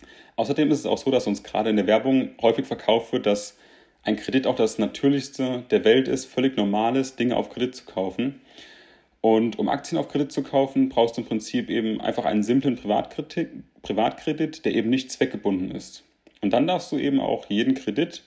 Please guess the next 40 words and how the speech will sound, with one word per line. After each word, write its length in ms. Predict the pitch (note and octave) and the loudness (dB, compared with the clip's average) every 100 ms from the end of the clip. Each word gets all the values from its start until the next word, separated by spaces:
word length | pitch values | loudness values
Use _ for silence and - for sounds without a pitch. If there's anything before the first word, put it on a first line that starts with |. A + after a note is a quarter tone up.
| _ | _
der 80 | G#2+ | -2
nicht 140 | F#2+ | -2
zweckgebunden 480 | - D3 D3 C#3+ C3+ | 0 -2 0 -2 -2
ist, 240 | C3+ C3 - - - _ | -2 -6 -14 -20 -20 _
auch 200 | - - | 0 2
zum 180 | A#2+ - | -2 -2
Kauf 260 | A2+ A2 | 0 0
von 140 | - G2+ | 0 -2
Aktien 360 | A2 - B2 | -4 -2 -2
nutzen. 460 | G2 F2+ - F#2 - _ - _ _ _ _ | 0 -2 -8 -12 -12 _ -20 _ _ _ _
Und 240 | G#2+ G#2 | -2 -2
viele 200 | - B2+ | -2 -2
Kredite 440 | C3+ C3+ C3+ C3+ A#2 | 0 2 0 0 -2
sind 220 | G#2+ C#3+ | 0 0
allerdings 340 | D3+ D3+ D3+ | 0 -2 -4
zweckgebunden, 720 | - D3 C#3+ C3+ C#3 C#3 C3+ C3 | -4 -2 -2 0 0 2 0 0
beispielsweise 640 | G#2 - F#2 - F#2 F#2 | -4 -6 -6 -2 -2 0
Leasingkredit 560 | G2 A2+ A2+ - G#2+ - | 0 0 -2 0 -2 -2
fürs 160 | - | -4
Auto 360 | A#2 C3 C#3 C3+ | 0 0 0 -2
oder 180 | A2+ - | 0 -2
auch 100 | - | -4
der 120 | - | -2
Immobilienkredit. 920 | G2 A#2 C#3 C#3+ - C3+ C3 C3 - - _ - - - - _ _ | -4 0 0 0 -2 -2 0 -2 -2 -18 _ -20 -20 -20 -20 _ _
All 160 | G#2+ A2+ | 2 2
das 160 | A#2+ | 2
ist 200 | A#2+ - | -4 -10
zweckgebunden, 480 | - B2 D3+ E3 D#3+ | -4 -2 -2 -2 0
das 180 | C3 - | -2 0
musst 180 | C3+ - | 0 0
du 60 | |
dann 160 | E3 D3+ | -6 -4
eben 240 | D3+ D3 | -4 -4
ausgeben, 540 | - C#3 D3 - D3 C#3+ | -2 -2 -2 -4 -4 -2
das 180 | C#3 - | -4 -2
Geld 260 | C3+ C#3 | 0 0
für 220 | - A2+ | -2 -2
die 80 | G2 | -2
Immobilie 480 | G2 F#2 C3 D3+ D3 | -2 -2 -2 0 0
oder 300 | G#2 F#2+ F#2 | -2 -4 -8